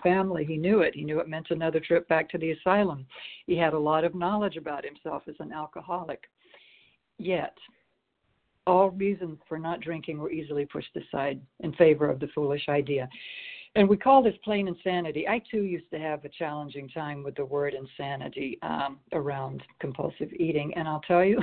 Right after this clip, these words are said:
<laughs> today I have no challenge with that whatsoever because I have my own version of losing my automobile agency, of losing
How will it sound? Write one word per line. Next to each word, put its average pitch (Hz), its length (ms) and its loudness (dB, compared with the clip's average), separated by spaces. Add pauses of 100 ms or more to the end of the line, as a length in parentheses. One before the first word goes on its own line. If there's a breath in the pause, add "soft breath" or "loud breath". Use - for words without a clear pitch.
(160)
<laughs> - 600 -4
today 180 440 8
I 190 140 -2
have 185 220 -2
no 190 200 -4
challenge 175 540 -6
with 160 160 -6
that 165 200 -6
whatsoever 156 720 -2
because 147 480 -4
I 180 140 0
have 175 220 -4
my 151 340 -6
own 175 240 -2
version 151 480 -4 (400 loud breath)
of 147 160 -4
losing 147 500 -2
my 143 320 -4
automobile 143 760 -2
agency, 143 720 -2
of 139 280 -4
losing 147 520 0